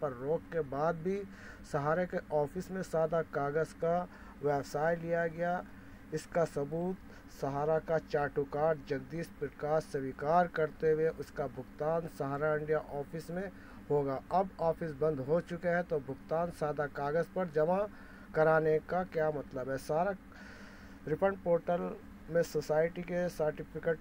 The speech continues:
पर भुगतान में कमियां दिखाई जा रही हैं। दोस्तों, वो कमियां इसीलिए दिखाई जा रही हैं क्योंकि यहाँ पर सुप्रीम कोर्ट के प्रतिबंध के बावजूद भी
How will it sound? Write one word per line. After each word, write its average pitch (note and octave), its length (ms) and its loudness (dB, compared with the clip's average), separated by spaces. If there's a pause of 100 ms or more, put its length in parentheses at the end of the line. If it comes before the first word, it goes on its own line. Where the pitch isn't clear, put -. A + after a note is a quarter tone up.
पर E3 120 4
भुगतान D#3 760 0 (160)
में D3 160 0
कमियां D3+ 360 0
दिखाई D#3+ 360 2
जा D#3 200 4
रही D#3+ 120 2
हैं। D#3+ 140 0
दोस्तों, D#3+ 380 0
वो D3+ 140 4 (100)
कमियां D3+ 300 0 (160)
इसीलिए E3 500 -4
दिखाई D#3 380 2
जा D3+ 180 2
रही D#3 120 2
हैं D#3+ 160 4
क्योंकि C#3+ 320 -4
यहाँ D3 260 -2
पर D3+ 200 0
सुप्रीम E3+ 420 -6 (100)
कोर्ट D#3 220 6
के D#3+ 120 2
प्रतिबंध D3 600 -2
के D3+ 140 0
बावजूद C#3+ 520 0
भी F#3 160 0